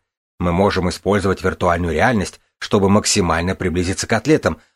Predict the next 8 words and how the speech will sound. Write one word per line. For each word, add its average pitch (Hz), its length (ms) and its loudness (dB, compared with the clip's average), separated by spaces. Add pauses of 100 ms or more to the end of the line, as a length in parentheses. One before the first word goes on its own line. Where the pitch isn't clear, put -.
(100)
но 95 180 2
более 87 360 2
вероятно, 90 440 0
что - 240 -6
матчи, 104 380 2
которые 104 380 0
мы 110 100 4
смотрим, 107 440 0